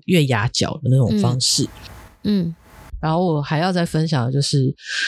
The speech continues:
Speaker 1: 他们蘸酱也很不一样。
Speaker 2: 会想要蘸什么？韩国的蘸酱会蘸什么？
Speaker 1: 它也会放醋，也会放酱油、辣椒粉跟细碎的韭菜。
Speaker 2: 细碎韭菜。
Speaker 1: 就是你看到这个酱里面不会是一叠黑，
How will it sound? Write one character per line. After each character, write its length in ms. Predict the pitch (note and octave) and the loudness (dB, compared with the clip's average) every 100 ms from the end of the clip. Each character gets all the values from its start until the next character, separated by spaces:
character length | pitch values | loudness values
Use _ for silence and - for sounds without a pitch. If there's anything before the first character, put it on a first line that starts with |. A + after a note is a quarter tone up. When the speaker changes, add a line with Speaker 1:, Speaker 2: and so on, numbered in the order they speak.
| - - | -6 -4
Speaker 1:
他 120 | A3 | -2
们 220 | G#3+ E3 | 0 0
蘸 240 | D3+ D#3 D#3 | 0 0 0
酱 240 | E3 C#3+ | 0 0
也 140 | C3 D3 | 2 2
很 120 | B2 | 0
不 260 | - C3+ A2+ | 0 0 2
一 60 | |
样。 340 | B2 A#2 D3+ D3 _ _ - - - - | 2 2 0 -2 _ _ -20 -20 -20 -4
Speaker 2:
会 120 | C#4 | -2
想 200 | C4+ E3+ | -2 -4
要 60 | D#3 | -2
蘸 220 | F3 E3 | 0 0
什 160 | F3 - | -2 -4
么？ 140 | G#3 | -8
韩 240 | - F3+ G#3 | -6 -4 -2
国 140 | F#3+ | -2
的 80 | E3+ | -2
蘸 180 | F3 F3 | -2 0
酱 160 | F#3 | 0
会 80 | F3+ | 0
蘸 200 | E3+ D3+ | -2 -2
什 160 | D#3 - | -2 -4
么？ 80 | - - - - - - - | -6 -10 -12 -12 -12 -12 -10
Speaker 1:
它 120 | - | -4
也 60 | A#3+ | 0
会 120 | E3 | 0
放 260 | E3+ F3+ D#3+ | 0 -2 -2
醋， 500 | - - F#3+ C#3 - _ _ | -2 0 2 0 -4 _ _
也 120 | C3+ | 0
会 120 | D#3+ | 0
放 280 | - D#3 C#3 | 0 0 0
酱 280 | - C3 A2+ | 0 2 2
油、 400 | - - - - _ _ | 0 -2 -6 -10 _ _
辣 180 | D#3 D3+ | -4 0
椒 160 | D3 | 0
粉 320 | C#3 C3 F#3+ F#3 _ | 0 -2 -4 -10 _
跟 480 | C#3+ C3+ C3 C#3+ D3+ - | 0 2 2 0 -2 -4
细 280 | - A3+ | -2 0
碎 280 | F3+ - D3+ | 0 2 2
的 120 | B2+ - | 0 0
韭 260 | - - | -2 -2
菜。 340 | - - - - | 0 0 0 -2
Speaker 2:
细 320 | - - - A3 | -8 -4 -2 -2
碎 220 | A3+ G3 | 0 -2
韭 200 | F3+ E3+ | -2 -2
菜。 140 | - | 0
Speaker 1:
就 0 | |
是 160 | G3 A3 | 2 2
你 140 | F3 | 2
看 200 | - A3 | 0 0
到 120 | G3 | 0
这 120 | F#3+ F#3 | 0 0
个 120 | F3 | -2
酱 400 | - G3 E3 D#3 | 0 0 0 0
里 120 | C#3+ | 0
面 200 | E3+ D#3+ - | 2 0 -2
不 100 | F3 | -2
会 160 | A3 | 0
是 160 | G3 - | 0 -2
一 100 | G3 | -4
叠 220 | - | 0
黑， 80 | C#3 | 2